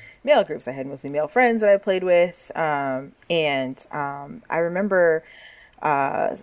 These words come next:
around the time that I was doing some market research work, and also when I started at Xbox, looking at some of our, our data, like, just market research data across the genre that's been done by a variety of different firms, and realizing, like,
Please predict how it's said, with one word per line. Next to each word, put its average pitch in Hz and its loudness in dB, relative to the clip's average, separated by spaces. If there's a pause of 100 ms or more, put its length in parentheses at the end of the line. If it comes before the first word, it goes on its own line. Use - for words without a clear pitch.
(140)
around 254 2
the 269 0
time 240 2
that 214 2
I 202 6
was 180 -6
doing 175 -4
some 175 -10
market 165 -4
research 180 -4
work, 175 2
and 160 -4
also 160 -2
when 156 -2
I 151 -4
started 147 -4
at 220 0
Xbox, 170 -2
looking 165 -2
at 139 -4
some 156 -10
of 147 -8
our, 135 -4
our 139 -4
data, 196 4
like, 147 -4
just 160 -14
market 165 -2
research 156 -8
data 151 -4
across - -2 (460)
the 165 -10
genre 156 0
that's 143 -2
been 156 -8
done 151 0
by 147 0
a 135 -2
variety 151 0
of 170 -4
different 143 -12
firms, 143 -8
and 143 -12
realizing, 156 2
like, 131 -12